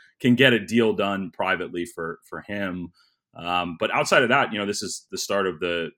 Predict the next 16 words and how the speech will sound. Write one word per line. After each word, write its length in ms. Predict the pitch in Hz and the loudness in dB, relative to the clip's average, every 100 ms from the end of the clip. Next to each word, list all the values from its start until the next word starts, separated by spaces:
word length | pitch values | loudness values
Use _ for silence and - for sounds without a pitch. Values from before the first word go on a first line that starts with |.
| - | -12
the 80 | 90 | -8
two-year-old 480 | - 104 92 82 | -4 -2 -2 -4
sale 240 | - 80 78 | -6 -8 -8
season. 400 | - 76 78 85 | -8 -10 -10 -10
We 80 | 80 | -6
picked 260 | 113 - | -6 -6
a, 220 | 87 85 - | -6 -6 -8
a, 140 | 85 85 | -8 -8
a 80 | 85 | -6
nice 240 | 87 92 - | -4 -4 -4
two-year-old 320 | 92 90 80 | -6 -6 -6
filly 220 | - 87 85 | -6 -4 -2
up, 160 | 85 - _ _ _ _ - | -4 -8 _ _ _ _ -12
uh, 200 | 82 82 | -6 -4
at 140 | 95 87 - | -4 -4 -6
the, 360 | 85 82 78 | -6 -6 -8